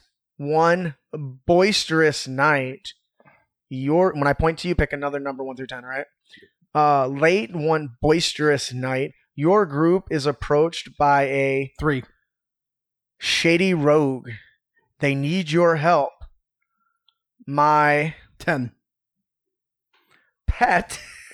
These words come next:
Speaker 1: <laughs> my pet is lost in the
Speaker 2: Three.
Speaker 1: mire.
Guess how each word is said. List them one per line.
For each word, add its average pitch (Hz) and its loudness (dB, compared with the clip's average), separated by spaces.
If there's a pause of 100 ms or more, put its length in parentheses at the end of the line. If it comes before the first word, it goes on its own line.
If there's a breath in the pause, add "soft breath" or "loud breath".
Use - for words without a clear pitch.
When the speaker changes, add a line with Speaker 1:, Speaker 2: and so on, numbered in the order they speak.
(400 loud breath)
Speaker 1:
<laughs> - -6
my 202 2
pet 208 2 (280 loud breath)
is 165 0
lost 165 2 (360)
in 165 0
the 151 4 (840 soft breath)
Speaker 2:
Three. 151 -4 (1400)
Speaker 1:
mire. 151 0